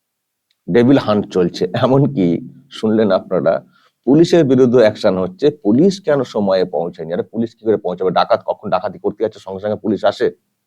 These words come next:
বলা হয়েছে পুলিশকে নাকি খবর দেওয়া হয়েছিল, তারা সাড়া দেয়নি, দেরিতে সাড়া দিয়েছে।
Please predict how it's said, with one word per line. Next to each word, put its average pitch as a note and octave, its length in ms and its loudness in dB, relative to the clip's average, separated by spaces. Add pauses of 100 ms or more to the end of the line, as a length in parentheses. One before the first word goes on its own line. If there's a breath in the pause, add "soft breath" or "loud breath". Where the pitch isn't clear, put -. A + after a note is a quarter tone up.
(300)
বলা A2+ 200 4
হয়েছে C3 200 0
পুলিশকে B2+ 460 2
নাকি B2+ 180 -2
খবর G2+ 280 -2
দেওয়া A2+ 220 2
হয়েছিল, A2+ 260 -2
তারা G2 160 0
সাড়া F#2+ 280 0
দেয়নি, G2+ 280 0 (480 soft breath)
দেরিতে G2+ 300 2
সাড়া D#2+ 240 -4
দিয়েছে। C2+ 400 -10